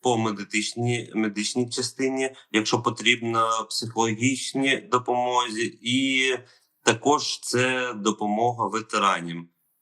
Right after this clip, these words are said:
Е, супровід у реінтеграції, також працевлаштування, оформлення, е, статус-, статусу, пільг і так далі. От все,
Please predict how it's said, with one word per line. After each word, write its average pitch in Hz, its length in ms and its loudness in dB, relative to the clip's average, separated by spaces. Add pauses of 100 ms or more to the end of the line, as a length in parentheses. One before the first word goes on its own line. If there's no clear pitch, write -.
(120)
Е, 101 160 6
супровід 113 600 0
у 113 220 0
реінтеграції, 127 920 0
також - 320 -2
працевлаштування, 135 1300 0
оформлення, 110 1160 0 (760)
е, 107 180 6
статус-, 120 540 -2
статусу, 151 680 0
пільг 156 400 2 (100)
і 143 100 -2
так 98 220 2
далі. 82 320 -4 (280)
От 143 220 6 (280)
все, 127 420 4